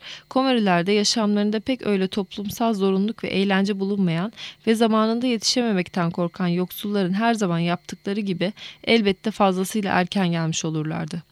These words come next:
Bir balo ve konser şirketinden kiralanmış iskemle sıralarıyla kaplı büyükler avlusuna gelirlerdi o zaman.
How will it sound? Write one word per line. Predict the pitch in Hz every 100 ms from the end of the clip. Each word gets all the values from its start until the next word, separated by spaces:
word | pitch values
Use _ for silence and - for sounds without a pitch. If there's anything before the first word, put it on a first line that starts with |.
| - - - -
Bir | 220 262 240
balo | 285 254
ve | 226
konser | 233 214 247 240
şirketinden | - - - 175 175 170 170
kiralanmış | 170 185 175 165 165 160 196 -
iskemle | - - 208 196
sıralarıyla | 180 - 180 180 190 220 185
kaplı | - 165 - 170
büyükler | 185 - 208
avlusuna | 202 165 160 - 202
gelirlerdi | 190 180 170 160 156 160
o | 156
zaman. | 151 156